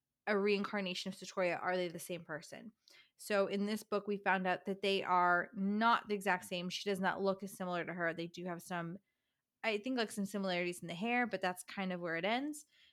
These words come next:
She has Satoria's soul, is how that comes out. And I think during extreme,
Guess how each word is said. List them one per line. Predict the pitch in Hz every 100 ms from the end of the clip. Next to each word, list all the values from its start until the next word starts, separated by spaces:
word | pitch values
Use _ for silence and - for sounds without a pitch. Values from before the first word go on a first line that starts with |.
| _
She | - - 254
has | 240 220 214 214 202 -
Satoria's | - - 196 - 202 196 185 185 185
soul, | - - 170 156 - 214 _ _ _ _ _ _ _ _ _ -
is | 196 170 160 180 - - _ _ _ _ _ _ _ _ _ _ _ -
how | - 196
that | 175 165
comes | 196 180
out. | 175 160
And | 175
I |
think | 180 202
during | 196 190 180
extreme, | 175 - - 214 208 202 202